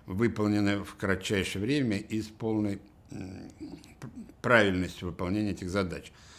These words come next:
И В-, у него была внутренняя интеллигентность, которая, может быть, сформировалась еще, м, когда он, э,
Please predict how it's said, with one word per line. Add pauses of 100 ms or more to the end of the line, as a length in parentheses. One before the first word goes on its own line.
(380)
И (920)
В-,
у
него
была
внутренняя (540)
интеллигентность,
которая, (260)
может
быть, (480)
сформировалась
еще, (100)
м,
когда
он, (400)
э,